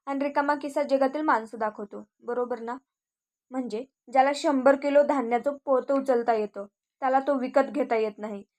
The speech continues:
आणि ज्याला तो विकत घेता येतो ना, त्याला ते उचलता येत नाही.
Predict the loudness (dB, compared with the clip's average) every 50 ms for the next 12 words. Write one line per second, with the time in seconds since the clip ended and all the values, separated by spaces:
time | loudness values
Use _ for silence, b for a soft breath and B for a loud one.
0 | _ _ _ _ -8 -4 0 2 4 4 4 4 2 0 0 -2 -2 0 0 0
1 | 0 0 -2 0 2 2 2 2 2 0 -4 -6 -8 -10 -12 _ _ -4 -2 -2
2 | -2 0 -2 -4 -4 -4 -2 0 2 0 2 2 0 0 2 2 2 2 0 -4
3 | -12 -12 -12 -12